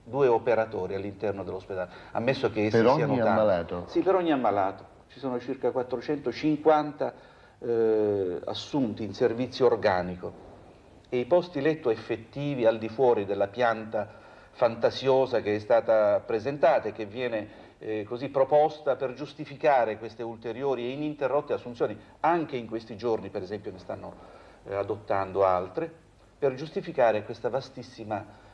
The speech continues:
Speaker 1: massa di, eh, povera gente che certamente ha dei problemi economici da risolvere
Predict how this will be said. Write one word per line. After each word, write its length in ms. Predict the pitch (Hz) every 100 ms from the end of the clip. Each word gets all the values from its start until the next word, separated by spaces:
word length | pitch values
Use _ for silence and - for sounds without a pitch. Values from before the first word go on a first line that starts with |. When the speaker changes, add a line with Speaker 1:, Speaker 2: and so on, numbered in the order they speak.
| -
Speaker 1:
massa 520 | 110 117 120 - 110
di, 440 | 98 101 95 78 -
eh, 280 | - 107 98 92 67 - -
povera 400 | 143 123 113 131
gente 360 | 110 120 120
che 100 | 104
certamente 500 | 107 147 147 139 151
ha 60 | 113
dei 180 | 113 127
problemi 480 | 127 113 120 127 117
economici 680 | 110 120 127 131 117 113
da 100 | 101
risolvere 840 | 101 151 196 160 110 101 - -